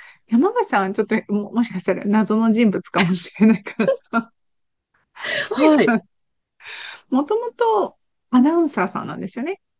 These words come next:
Speaker 2: そうですね。もともと私はラジオ出身なんです。
Speaker 1: ね。ラジオね。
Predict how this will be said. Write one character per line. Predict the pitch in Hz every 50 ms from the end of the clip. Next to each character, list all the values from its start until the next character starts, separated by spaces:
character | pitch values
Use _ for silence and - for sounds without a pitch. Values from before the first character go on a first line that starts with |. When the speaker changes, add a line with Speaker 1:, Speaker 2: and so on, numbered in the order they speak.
| _ _ _
Speaker 2:
そ | - - 403 415
う | 403
で | - 214
す | - - 170
ね。 | 185
も | 180 175 185
と | - 269
も | 277 285 277
と | 277 269
私 | 247 254 - 277 254 -
は | 240 214
ラ | 254 311
ジ | - 302 349
オ | - 208
出 | - - 175
身 | 151 - - - 160 156
な | 147 143 139
ん | 139 -
で | - -
す。 | 240
Speaker 1:
ね。 | 262
ラ |
ジ | 262 - 254
オ | 190
ね。 | 196 180 196 214 240 -